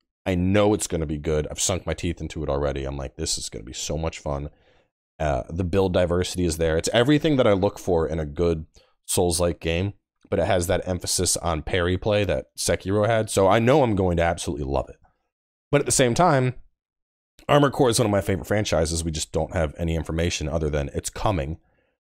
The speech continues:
So I'm like, "Yeah, I'm super fucking excited for you, but I don't know anything. Like, wh-, uh, give me more info." And then obviously I'm really excited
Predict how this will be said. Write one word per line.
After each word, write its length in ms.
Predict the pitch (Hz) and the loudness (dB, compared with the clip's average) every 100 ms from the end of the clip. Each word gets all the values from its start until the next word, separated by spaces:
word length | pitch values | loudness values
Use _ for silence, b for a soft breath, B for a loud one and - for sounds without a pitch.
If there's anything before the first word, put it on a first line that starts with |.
| _ _ | _ _
So 200 | - 87 | 0 2
I'm 180 | 76 85 | 2 0
like, 160 | 80 76 | 0 0
"Yeah, 160 | 104 110 | 2 2
I'm 80 | |
super 300 | 82 - 110 | 0 -2 -2
fucking 320 | 90 104 92 85 | -2 -2 -2 -4
excited 400 | - 95 113 107 | 0 0 0 -2
for 220 | 92 80 | 0 0
you, 120 | 80 | -2
but 280 | 78 78 71 _ _ _ _ _ _ _ _ _ _ _ _ _ _ _ | 0 0 0 _ _ _ _ _ _ _ _ _ _ _ _ _ _ _
I 80 | 113 | 0
don't 160 | 98 92 | 0 2
know 220 | 101 117 | 2 2
anything. 500 | 104 92 76 65 80 _ | 0 -2 -4 -4 -8 _
Like, 180 | - 82 | -6 -6
wh-, 220 | 85 95 - _ - | -2 -4 -4 _ -4
uh, 80 | 135 | -2
give 180 | 113 131 | 2 2
me 160 | 135 139 | 4 4
more 300 | 110 113 110 | 4 4 4
info." 440 | 107 135 67 76 | 2 2 2 0
And 120 | 101 | 2
then 80 | 120 | 2
obviously 460 | 113 127 127 120 117 | 4 4 4 2 0
I'm 160 | 98 | 2
really 180 | 113 113 | 2 4
excited 480 | 101 - 98 92 85 | 2 2 2 2 0